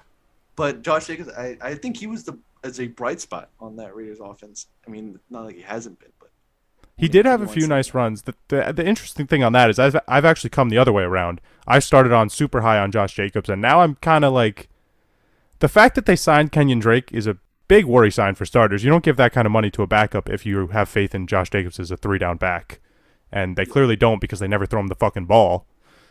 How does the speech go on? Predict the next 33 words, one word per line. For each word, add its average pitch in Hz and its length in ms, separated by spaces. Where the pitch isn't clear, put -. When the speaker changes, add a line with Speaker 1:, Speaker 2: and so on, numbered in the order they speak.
Speaker 2:
So, 90 340
<sighs> - 320
I 101 140
don't 90 120
know. 85 260
I, 113 160
I'm, 143 320
I'm 156 120
not 185 140
saying 214 140
he's 202 100
a 160 40
bust 151 280
or 196 40
anything, 196 280
but 165 100
he, 151 120
I 135 100
don't 160 120
think - 140
he's 175 120
ever 156 140
gonna 143 140
be 135 80
the 113 60
superstar 110 480
I 95 60
thought 101 180
he 98 60
was 92 100
gonna 92 140
be 90 100
originally. 85 520